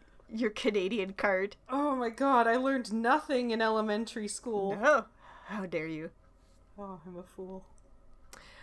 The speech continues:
Speaker 1: But,
Speaker 2: Anyway,
Speaker 1: um,
Speaker 2: so Regina comes in.
Speaker 1: Mm-hmm. Yeah, so, um, yeah, so it, it, it kinda details how Regina came in to ca-, basically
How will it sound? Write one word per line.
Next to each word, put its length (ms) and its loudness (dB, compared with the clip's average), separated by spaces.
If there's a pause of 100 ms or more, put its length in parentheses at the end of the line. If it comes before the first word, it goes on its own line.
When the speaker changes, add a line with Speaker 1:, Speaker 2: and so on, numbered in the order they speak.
(320)
Speaker 1:
But, 160 -2
Speaker 2:
Anyway, 320 8
Speaker 1:
um, 60 4
Speaker 2:
so 120 8
Regina 380 6
comes 360 0
in. 260 0 (300)
Speaker 1:
Mm-hmm. 360 2 (680)
Yeah, 180 8
so, 560 10 (120)
um, 420 6 (640)
yeah, 160 10
so 200 6
it, 120 8
it, 260 4
it 60 2
kinda 240 8
details 960 4
how 300 4
Regina 640 0
came 360 -2
in 320 2
to 520 0 (360)
ca-, 180 0
basically 760 6